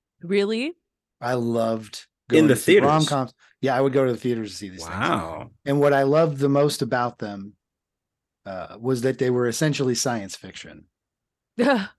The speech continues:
Speaker 2: That these
Speaker 1: True.
Speaker 2: people lived in a world where these pretty people were, like, ugly for some reason or undateable or un-, whatever. I, I avoided the, the wedding ones a lot because they're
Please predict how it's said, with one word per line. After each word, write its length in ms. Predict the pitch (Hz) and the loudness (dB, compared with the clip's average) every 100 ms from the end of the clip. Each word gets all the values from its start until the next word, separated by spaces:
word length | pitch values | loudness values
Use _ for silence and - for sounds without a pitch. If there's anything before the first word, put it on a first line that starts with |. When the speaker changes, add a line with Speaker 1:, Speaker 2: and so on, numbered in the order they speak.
| _ - | _ -2
Speaker 2:
That 160 | 131 | 0
these 200 | 143 147 | 2 2
Speaker 1:
True. 80 | 165 | 2
Speaker 2:
people 260 | 151 151 139 | 2 4 4
lived 280 | 151 156 | 4 4
in 120 | 165 165 | 4 4
a 60 | |
world 420 | 143 151 156 147 | 4 6 6 4
where 180 | 131 139 | 4 2
these 200 | 131 127 | 2 -2
pretty 260 | - 151 139 | 0 0 2
people 340 | 127 131 131 | 0 0 0
were, 200 | 123 123 | 0 -2
like, 240 | 117 113 - | -2 -6 -4
ugly 360 | 165 160 170 160 | -2 0 0 0
for 160 | 160 | -2
some 260 | 147 156 147 | -2 -2 -2
reason 380 | 143 139 143 135 | -2 -2 -2 -2
or 100 | 113 | -4
undateable 680 | 113 113 135 131 120 123 120 | -6 -4 -2 -2 -4 -6 -6
or 180 | 117 110 | -6 -8
un-, 260 | 107 113 - _ _ _ _ | -10 -14 -18 _ _ _ _
whatever. 520 | 120 139 175 151 139 _ _ _ - | -2 0 2 2 -2 _ _ _ -8
I, 120 | 156 | -6
I 200 | 156 170 | -2 0
avoided 600 | 170 139 165 185 175 156 | 0 2 4 4 4 2
the, 140 | 156 147 143 | 0 -2 -2
the 140 | 139 147 | -2 2
wedding 420 | 151 151 151 139 | 4 4 2 0
ones 240 | 131 123 | -2 -4
a 60 | 117 | -6
lot 360 | 117 107 107 | -4 -6 -8
because 360 | 113 110 117 104 | -12 -10 -10 -8
they're 280 | 113 113 | -8 -8